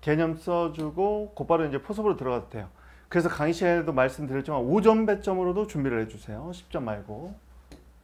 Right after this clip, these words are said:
다음. 어, 몇 가지 포인트만 적어드릴게요.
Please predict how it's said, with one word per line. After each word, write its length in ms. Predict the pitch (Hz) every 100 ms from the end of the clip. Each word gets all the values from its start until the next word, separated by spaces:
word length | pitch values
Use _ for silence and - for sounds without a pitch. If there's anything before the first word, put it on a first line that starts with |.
| - - - - - _ _ - - - - - - - - - -
다음. 260 | 127 107 87 - - - - - - - - - - - - -
어, 300 | 104 101 98 98 113
몇 100 | 160
가지 200 | 175 175
포인트만 480 | 240 240 233 190
적어드릴게요. 680 | 135 120 120 107 113 120 117